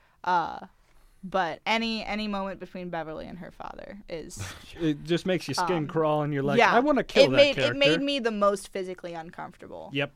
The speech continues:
Speaker 1: Like, besides anything Pennywise related, you know, it's because that Pennywise, yeah, is a monster, and we all face our own monsters, but, like, people like Beverly's dad exist, and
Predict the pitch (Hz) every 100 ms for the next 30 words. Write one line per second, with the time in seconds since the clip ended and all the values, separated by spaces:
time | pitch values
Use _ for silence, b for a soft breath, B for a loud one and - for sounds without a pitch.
0 | - 196 185 - - - - - 170 220
1 | - 220 208 - - 214 226 233 214 208
2 | 196 196 190 b b b _ - 202 196
3 | 185 185 185 180 180 180 175 180 - _
4 | _ - 185 170 156 113 180 - - -
5 | _ _ _ 185 220 226 202 247 254 -
6 | 302 311 294 262 240 202 214 185 170 190
7 | 190 190 185 180 - 180 170 185 _ _
8 | _ _ - 190 190 196 185 - 185 180
9 | 175 170 165 160 156 - 160 170 165 165
10 | 151 - - - - - - - 196 214
11 | 202 190 170 160 143 165 147 139 - 156
12 | 160 - - - - - - - 156 -
13 | 180